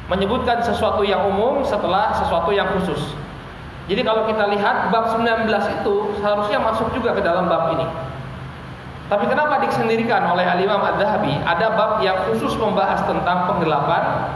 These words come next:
karena sebagian orang bermudah-mudahan yang melakukan penggelapan. Padahal itu juga termasuk mengambil harta manusia dengan cara yang batil. Disendirikan oleh Al-Imam Ad-Dhahabi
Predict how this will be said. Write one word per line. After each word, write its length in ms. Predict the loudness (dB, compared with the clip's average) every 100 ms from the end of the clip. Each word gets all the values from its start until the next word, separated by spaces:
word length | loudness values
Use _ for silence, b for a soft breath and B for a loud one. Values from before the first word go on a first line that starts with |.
| -8 -10 -12 -12 -8
karena 160 | -2 0
sebagian 360 | 0 0 2 2
orang 240 | 2 0
bermudah-mudahan 720 | 0 0 0 0 0 0 0 -2 -6 -8 -10 -12 -12 -12 -12 -4
yang 160 | -2 0
melakukan 480 | 0 0 0 0
penggelapan. 560 | 0 2 2 2 0 0
Padahal 440 | 0 0 0 0
itu 120 | -2 0
juga 160 | 0
termasuk 480 | 0 0 0 2 0 0 -2 -6 -8 -6 -2
mengambil 480 | 0 2 2 0
harta 360 | 2 0 0 0
manusia 640 | 2 0 0 0 2 2 0
dengan 240 | 0 0
cara 260 | 0 2 2 2 0 -4 -6 -4
yang 160 | -2 0 0
batil. 320 | 0 0 -2 -4 -6 -8 -10 -12 -12 -12 -4
Disendirikan 640 | -2 0 0 0 2 0
oleh 240 | 0 0 0
Al-Imam 240 | 0 0 0
Ad-Dhahabi 640 | 0 0 0 0 0 -2